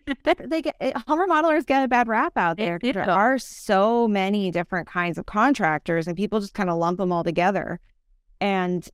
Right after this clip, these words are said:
Speaker 2: that's just, yeah, it's really important to think about everything from that customer journey perspective. How does everything that I'm doing impact them?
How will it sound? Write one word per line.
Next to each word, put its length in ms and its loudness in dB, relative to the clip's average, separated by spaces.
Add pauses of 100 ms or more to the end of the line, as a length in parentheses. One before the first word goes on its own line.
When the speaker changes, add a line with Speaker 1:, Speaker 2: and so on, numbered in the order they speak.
(100)
Speaker 2:
that's 320 -4 (400)
just, 260 -6 (180)
yeah, 180 4
it's 120 -2
really 220 2
important 420 -2
to 100 -10
think 160 -4
about 220 2
everything 400 0
from 180 -2
that 200 -2
customer 640 -4
journey 340 -4
perspective. 760 -6
How 260 0
does 160 -2 (100)
everything 440 0
that 120 0
I'm 180 -2
doing 260 0
impact 460 -6
them? 440 -4